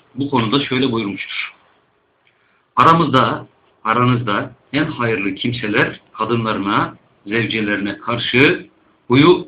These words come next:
en iyi olanlarınızdır." Bu hadis-i şerif Buhari'de geçmektedir.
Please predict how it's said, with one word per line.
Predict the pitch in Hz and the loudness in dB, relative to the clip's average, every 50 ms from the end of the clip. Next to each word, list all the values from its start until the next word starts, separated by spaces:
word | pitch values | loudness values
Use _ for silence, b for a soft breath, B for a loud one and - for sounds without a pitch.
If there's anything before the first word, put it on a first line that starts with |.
| - | -8
en | - 135 143 143 139 - | -4 -2 0 0 0 -2
iyi | - 107 107 120 135 156 165 - - _ _ _ _ _ _ _ | -2 0 2 2 2 2 2 -2 -8 _ _ _ _ _ _ _
olanlarınızdır." | 104 101 104 110 110 110 107 110 110 107 101 107 113 113 - - - - - - - - _ _ _ _ _ _ _ _ _ _ _ _ _ _ _ _ _ _ _ _ _ _ _ _ _ _ _ _ _ _ _ _ _ _ _ _ _ _ _ _ _ _ _ _ _ _ _ _ _ _ - | -6 -2 0 0 0 0 0 -2 -2 -2 -2 -2 -2 -4 -4 -6 -6 -6 -6 -8 -8 -12 _ _ _ _ _ _ _ _ _ _ _ _ _ _ _ _ _ _ _ _ _ _ _ _ _ _ _ _ _ _ _ _ _ _ _ _ _ _ _ _ _ _ _ _ _ _ _ _ _ _ 2
Bu | 135 147 | 4 4
hadis-i | 147 - - - | 4 4 0 -2
şerif | - 120 120 - 120 127 | 0 0 0 2 2 0
Buhari'de | 131 120 131 131 123 123 123 123 - 120 - - _ _ - | 2 4 4 4 4 4 2 2 0 -2 -6 -12 _ _ -12
geçmektedir. | - - - 104 101 - - - 95 92 - - - - - - | -12 -10 -8 -10 -12 -12 -10 -12 -12 -12 -12 -12 -14 -14 -14 -18